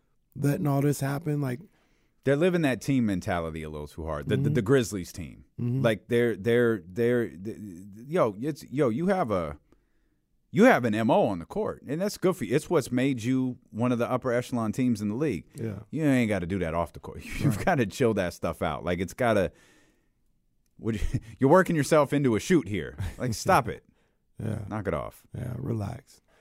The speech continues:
Speaker 1: Hey, I got a question for you. This is
Speaker 2: Ja's
Speaker 1: this
Speaker 2: already turned heel, I think, in a lot of people's eyes.
Speaker 1: Uh, he got his shoe, so, you know, people saying he gonna,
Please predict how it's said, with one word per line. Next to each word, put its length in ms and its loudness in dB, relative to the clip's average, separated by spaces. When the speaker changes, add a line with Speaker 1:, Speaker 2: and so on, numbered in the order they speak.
Speaker 1:
Hey, 160 2
I 100 -2
got 160 -2
a 60 -2
question 340 -10
for 220 -12
you. 40 -10
This 220 -2
is 60 -2
Speaker 2:
Ja's 240 6
Speaker 1:
this 60 2
Speaker 2:
already 340 2
turned 260 -8
heel, 260 -8
I 100 -10
think, 260 -12
in 80 -10
a 60 -12
lot 180 -10
of 80 -16
people's 280 -12
eyes. 460 -14
Speaker 1:
Uh, 120 -10
he 100 -10
got 160 -6
his 100 -4
shoe, 520 -4
so, 380 -4
you 60 -2
know, 200 -2
people 260 -4
saying 240 -4
he 60 -4
gonna, 320 -6